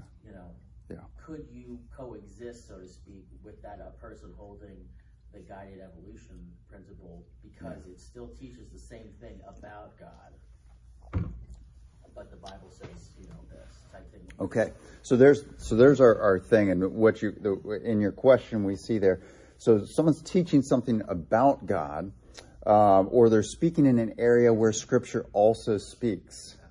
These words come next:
Speaker 2: So what we're talking about now is how do we handle general revelation, that's a box,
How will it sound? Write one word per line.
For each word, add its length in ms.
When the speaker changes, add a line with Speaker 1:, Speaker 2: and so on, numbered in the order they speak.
Speaker 2:
So 480
what 240
we're 100
talking 300
about 160
now 440
is 160
how 140
do 60
we 140
handle 540
general 480
revelation, 800
that's 200
a 60
box, 500